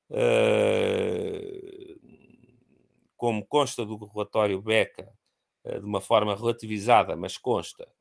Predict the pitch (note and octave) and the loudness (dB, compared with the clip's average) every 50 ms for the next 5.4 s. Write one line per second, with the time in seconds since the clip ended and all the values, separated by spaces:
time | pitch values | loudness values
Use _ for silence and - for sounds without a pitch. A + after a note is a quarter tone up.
0 | _ - D3+ F3 D#3+ B2 - - A2 G#2+ G#2 - - F#3+ F#3 - - C#3+ C#3+ E3 | _ 0 4 6 6 6 6 2 0 0 0 0 0 0 -2 -2 -4 -4 -4 -4
1 | F3 E3+ - - A3 _ _ _ _ _ _ _ - _ _ _ _ _ _ _ | -6 -6 -10 -16 -20 _ _ _ _ _ _ _ -20 _ _ _ _ _ _ _
2 | _ _ - D3+ D#3 - E3 E3 E3 F3+ F3 D#3+ D3+ - - - _ _ _ _ | _ _ -4 -4 -2 -2 -4 2 6 8 8 8 6 2 -8 -20 _ _ _ _
3 | - D#3+ D#3 D#3+ - G#3+ A#3 B3 A3+ F#3+ - _ - E3+ E3 - - - E3+ F3+ | -6 -6 -4 -4 -2 0 0 0 0 -2 -8 _ -12 -8 -6 -6 -6 -6 -4 -2
4 | F#3+ G3 F3+ E3+ - - E3 E3 E3 D#3 D3 C3+ B2 G#2+ - _ - - - - | 0 0 0 0 -2 -8 -8 -6 -2 0 0 0 0 -2 -6 _ -14 -14 -8 0
5 | - C#3+ C#3 B2 A#2+ G#2+ F#2 - | 2 4 6 6 6 4 2 -2